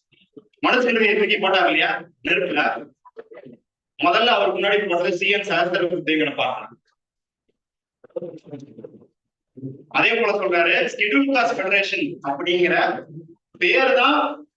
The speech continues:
இங்க சூத்திரர்கள் என் அமைப்பு வந்து சேர்றதுக்கு பிரச்சனையா இருந்துச்சு, அந்த பேரை நான் மாத்திக்கிறேன். அப்படி திறந்தவெளியா இருக்கு ஒரு அம்பேத்கர். பெரியார் அதே போல இங்க வந்து லட்சுமிபுரம் யுவர் சங்கம் அப்படின்னு சொல்லி,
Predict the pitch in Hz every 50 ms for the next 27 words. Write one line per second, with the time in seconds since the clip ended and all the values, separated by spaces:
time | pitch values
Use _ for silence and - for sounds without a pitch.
0 | _ - 156 160 180 175 180 - 240 285 - 262 240 240 233 233 220 226 190 175
1 | 180 208 208 202 - - - 233 226 226 202 202 202 202 - 196 185 185 180 180
2 | 170 - - - - - 202 196 196 180 175 - - - - 311 285 - 170 349
3 | 175 349 - - - - 143 - 143 139 139 135 123 - - - - - 185 185
4 | 190 - - - - - - 302 - - _ _ _ - - - - 143 143 -
5 | - - - 135 139 139 143 147 139 151 190 208 208 214 214 208 202 202 196 196
6 | 180 165 160 160 147 - 139 139 139 - 143 - _ _ _ - - 254 - -
7 | - - _ _ _ _ _ _ _ - 160 175 175 180 185 196 196 190 170 -
8 | - - 185 190 190 185 196 - 131 143 170 - - 113 107 101 - - - -
9 | - - - _ - - - - _ - _ _ _ _ - 165 185 190 175 170
10 | - 190 240 233 - - - - 269 277 - 233 233 226 - 185 208 226 226 -
11 | 196 190 196 196 175 170 170 175 175 - 175 160 143